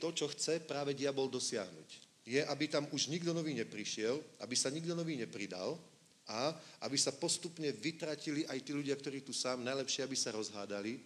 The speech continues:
a potom je ešte horšia atmosféra. Vieš, proste nejaký zbor, kde dobre vieš, že ten nemá rád toho, ten nemá rád toho, ten je naštvatý na toho, ten je naštvatý na toho, ten zle hovorí o tom, ten zle hovorí o tom, tá zle hovorí o tej.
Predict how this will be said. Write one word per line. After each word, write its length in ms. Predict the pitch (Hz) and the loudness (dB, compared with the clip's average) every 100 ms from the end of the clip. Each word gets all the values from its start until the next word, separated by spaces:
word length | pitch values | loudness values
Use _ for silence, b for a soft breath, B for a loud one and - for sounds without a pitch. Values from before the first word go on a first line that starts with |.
| - | -10
a 80 | 101 | -8
potom 240 | - 120 | -6 -2
je 80 | 123 | -2
ešte 240 | 135 143 | 0 -2
horšia 240 | 117 - 104 | -2 -2 -2
atmosféra. 520 | 95 98 - 90 80 - - _ _ _ _ _ _ _ _ _ _ _ _ _ _ _ _ _ _ _ _ | -4 -8 -8 -8 -10 -14 -20 _ _ _ _ _ _ _ _ _ _ _ _ _ _ _ _ _ _ _ _
Vieš, 240 | 117 123 127 | -2 -2 0
proste 240 | 131 131 | -2 0
nejaký 320 | 131 131 127 B B B B | -2 -2 -4 B B B B
zbor, 480 | 117 101 131 135 139 | 0 2 4 6 4
kde 160 | 123 117 | 4 4
dobre 320 | 147 147 127 | 4 4 2
vieš, 480 | 123 135 127 - 104 | 2 4 2 0 -4
že 80 | 113 | -4
ten 160 | 131 123 | -2 -2
nemá 160 | 127 | 0
rád 240 | 123 104 - | 2 0 0
toho, 320 | 131 120 117 | -2 0 0
ten 160 | 120 123 | -2 -2
nemá 240 | 123 117 | -2 -2
rád 160 | 98 - | -4 -4
toho, 480 | 123 117 120 117 B B | -2 0 2 2 B B
ten 160 | - 120 | -4 0
je 80 | |
naštvatý 480 | 123 117 - 110 107 | 0 -2 -2 -4 -2
na 160 | 104 113 | -2 -2
toho, 240 | 117 113 | 0 0
ten 160 | 113 110 | 0 0
je 80 | 107 | -2
naštvatý 320 | - 107 101 | -2 -6 -4
na 160 | 110 | -4
toho, 160 | 110 104 | -2 -4
ten 160 | 117 113 | -2 -2
zle 240 | 104 117 | -2 -2
hovorí 320 | 117 104 98 | -2 -2 0
o 80 | 113 | 0
tom, 320 | 117 117 113 110 | 0 0 -2 -2
ten 160 | - 117 | -2 0
zle 240 | 117 110 | 2 2
hovorí 320 | 101 104 113 | 2 0 -2
o 80 | 110 | -2
tom, 80 | 107 107 | -4 -2
tá 240 | 131 139 139 | 0 2 2
zle 240 | 113 120 | 2 0
hovorí 320 | 117 110 110 | 0 0 0
o 160 | 113 117 | 0 -2
tej. 320 | 117 117 110 | 0 0 0